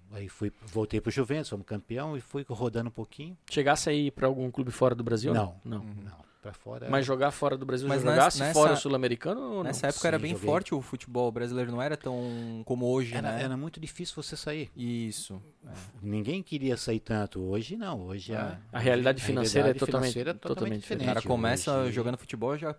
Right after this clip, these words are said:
Speaker 3: pensando na
Speaker 1: É.
Speaker 3: Europa, né, em
Speaker 1: Eu
Speaker 3: outros
Speaker 1: quase
Speaker 3: times.
Speaker 1: fui, eu tive um
Speaker 3: É?
Speaker 1: convite,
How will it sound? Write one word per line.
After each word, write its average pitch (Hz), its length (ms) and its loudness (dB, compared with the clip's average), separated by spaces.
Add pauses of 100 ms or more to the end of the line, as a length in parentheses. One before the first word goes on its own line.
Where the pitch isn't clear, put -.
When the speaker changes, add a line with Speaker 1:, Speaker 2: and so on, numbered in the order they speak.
(140)
Speaker 3:
pensando 131 420 -4
na 117 140 -2
Speaker 1:
É. - 20 0
Speaker 3:
Europa, 104 540 -2
né, 101 100 -6
em 104 40 -8
Speaker 1:
Eu 104 80 -4
Speaker 3:
outros 131 160 -4
Speaker 1:
quase 208 200 0
Speaker 3:
times. 214 120 -8
Speaker 1:
fui, 147 280 2
eu 104 40 2
tive 110 260 -4
um 113 80 -2
Speaker 3:
É? 113 100 0
Speaker 1:
convite, 135 640 -8